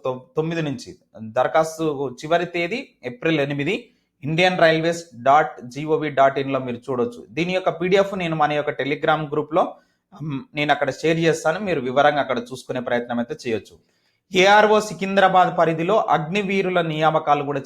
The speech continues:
చేపడతా ఉన్నారు. So, సికింద్రాబాద్లోని ఆర్మీ రిక్రూట్‌మెంట్‌కు సంబంధించి, so, దీనికి కూడా సంబంధించినటువంటి, ఆ, అర్హతలు ఏంటివి, అసలు ఏమేమి,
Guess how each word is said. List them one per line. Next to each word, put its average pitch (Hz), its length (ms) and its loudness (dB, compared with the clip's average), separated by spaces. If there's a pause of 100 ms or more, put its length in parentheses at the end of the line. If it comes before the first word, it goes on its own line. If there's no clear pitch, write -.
చేపడతా 127 360 -2
ఉన్నారు. 123 400 -2 (280)
So, 135 100 -6
సికింద్రాబాద్లోని 160 960 0
ఆర్మీ 185 380 4
రిక్రూట్‌మెంట్‌కు 135 600 -6
సంబంధించి, 107 640 -6 (360)
so, 156 200 -10
దీనికి 165 320 -2
కూడా 180 180 2
సంబంధించినటువంటి, 147 1080 -4 (380)
ఆ, 123 380 2 (280)
అర్హతలు 180 460 4
ఏంటివి, 160 520 -6
అసలు 135 260 -4
ఏమేమి, 147 580 -6